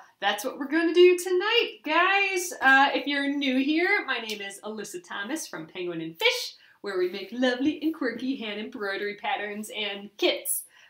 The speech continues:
I'm the author of Sew and Stitch Embroidery and a fabric designer, and I'm here every night at nine thirty P M Central. So, all right, I'm gonna flip you around and we'll get started tonight.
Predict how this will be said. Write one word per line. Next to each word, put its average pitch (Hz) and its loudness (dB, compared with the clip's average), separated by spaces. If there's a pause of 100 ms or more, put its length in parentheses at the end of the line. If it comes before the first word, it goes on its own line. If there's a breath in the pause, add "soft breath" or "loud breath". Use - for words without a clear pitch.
I'm 214 -4
the - 2
author 339 4
of 311 -2
Sew 330 0
and 294 -4
Stitch - -4
Embroidery 202 -4
and 196 -4
a 196 -2
fabric 175 0
designer, 175 -4
and 170 -8
I'm 170 -8
here 175 -4
every 226 -10
night 392 -2 (120)
at 202 -14
nine 202 -8
thirty 269 -4
P 320 0
M 339 -6
Central. 349 -4 (360 loud breath)
So, 285 0
all 269 6
right, 392 10
I'm 277 0
gonna 247 -2
flip 330 -6
you 339 6
around 359 0
and 190 -6
we'll 226 -2
get 277 -8
started 285 -6
tonight. 196 -10